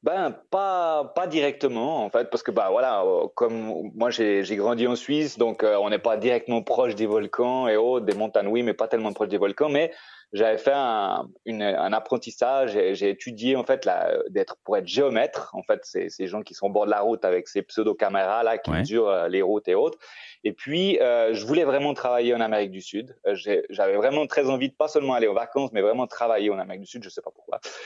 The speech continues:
Speaker 1: Et puis, euh, j'ai trouvé une place de stage, euh, à l'Ofsicori, donc c'est le, l'observatoire de volcanologie, euh, du Costa Rica. Ils m'ont pris et j'ai vu qu'en fait, on pouvait appliquer, euh, ces mesures-là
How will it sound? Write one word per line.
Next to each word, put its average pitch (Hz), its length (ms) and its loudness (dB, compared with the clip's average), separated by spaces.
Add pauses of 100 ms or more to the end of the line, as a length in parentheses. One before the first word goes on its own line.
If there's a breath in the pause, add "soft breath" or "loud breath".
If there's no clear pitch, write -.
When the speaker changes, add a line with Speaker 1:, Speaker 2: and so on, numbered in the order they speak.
(240 loud breath)
Speaker 1:
Et 117 140 2
puis, 160 380 0
euh, 110 280 4
j'ai 98 140 -6
trouvé 139 580 0
une 98 220 -2
place 117 200 0
de 123 80 -2
stage, 127 600 0
euh, 95 280 2
à 101 80 0
l'Ofsicori, 110 640 -2
donc 101 220 -2
c'est 95 140 0
le, 90 140 -2 (180)
l'observatoire 104 720 0
de 92 100 -2
volcanologie, 92 880 -6
euh, 82 80 -4 (200)
du 98 200 -14
Costa - 280 -2
Rica. 113 360 0
Ils 123 100 -2
m'ont 95 160 -8
pris 160 300 -4 (300 loud breath)
et 120 60 0
j'ai 107 140 -2
vu 156 140 0
qu'en 120 140 -6
fait, 165 160 0
on 117 60 -10
pouvait 120 180 2
appliquer, 127 580 -2
euh, 90 180 2
ces - 200 0
mesures-là 123 800 -2